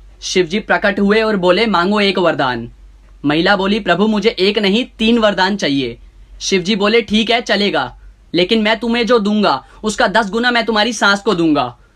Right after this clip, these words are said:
शिवजी को लगा कि महिला आनाकानी करेगी, मगर भारतीय नारी सब पर भारी। महिला बोली, "चलेगा।" पहला वरदान, "मुझे एक करोड़ रुपए दे दो।" शिवजी बोले, "दिए।"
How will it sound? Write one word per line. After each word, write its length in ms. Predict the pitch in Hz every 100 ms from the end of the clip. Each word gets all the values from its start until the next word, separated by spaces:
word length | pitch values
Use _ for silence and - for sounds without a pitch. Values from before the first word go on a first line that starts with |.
| - -
शिवजी 360 | - 165 190
को 120 | 220
लगा 240 | 226 214 226
कि 200 | 233 226
महिला 320 | 185 180 220
आनाकानी 580 | - 190 220 208 190 220
करेगी, 500 | 202 196 147 135 120 - -
मगर 220 | 151 185
भारतीय 440 | 160 165 170 226 220
नारी 260 | 202 202
सब 220 | 214 202
पर 140 | - 208
भारी। 440 | 180 147 135 127 - - - - _ 147
महिला 300 | 156 185 214
बोली, 240 | 208 240
"चलेगा।" 500 | 214 208 208 151 120 - - - - - - -
पहला 240 | 190 226
वरदान, 480 | 220 196 170 147 127 _ 160
"मुझे 280 | 180 226 -
एक 200 | 220 220
करोड़ 300 | 233 233 226
रुपए 260 | 220 226 214
दे 140 | 175
दो।" 280 | 143 127 - - - - - _ _ _ _ _ - -
शिवजी 340 | 208 180 233
बोले, 300 | 214 214 254
"दिए।" 480 | 156 220 233 147